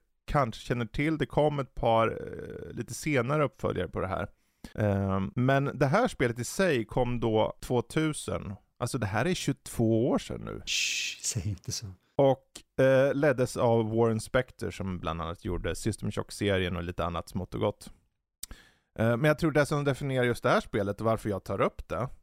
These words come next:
Speaker 1: jag vet inte, du får säga vad, det skulle vara intressant att höra vad du, eh, tycker om det, men det var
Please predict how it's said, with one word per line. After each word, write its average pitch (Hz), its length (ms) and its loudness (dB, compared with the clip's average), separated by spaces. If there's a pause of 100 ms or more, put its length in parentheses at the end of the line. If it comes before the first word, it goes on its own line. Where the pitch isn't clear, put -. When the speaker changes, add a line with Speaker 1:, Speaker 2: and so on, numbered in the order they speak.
(160)
Speaker 1:
jag - 80 -4
vet 156 220 -2
inte, - 180 -4
du - 220 -6
får 185 140 -10
säga 143 300 0
vad, 143 200 -4 (160)
det 160 260 -6
skulle 180 180 -6
vara 185 60 0
intressant 156 380 -4
att 139 40 0
höra 123 80 2
vad 127 160 0
du, 127 280 0 (460)
eh, 113 180 -6
tycker 101 240 -2
om 101 80 2
det, 101 100 2
men 117 160 0 (360)
det 156 140 6
var 170 240 4